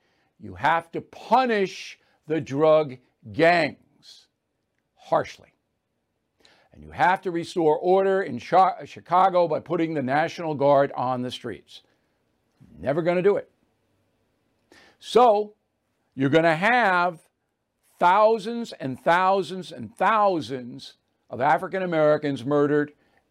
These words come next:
every year. Never gonna stop. Community basketball programs ain't gonna do it.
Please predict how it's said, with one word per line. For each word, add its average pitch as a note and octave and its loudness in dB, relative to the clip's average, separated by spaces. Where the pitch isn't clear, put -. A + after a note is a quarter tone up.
every C#3+ 0
year. A2 0
Never D#3 2
gonna E3 -2
stop. G#2 -8
Community E3 2
basketball E3+ 2
programs F3 0
ain't D3 0
gonna D#3+ -2
do B2+ -2
it. F2 -14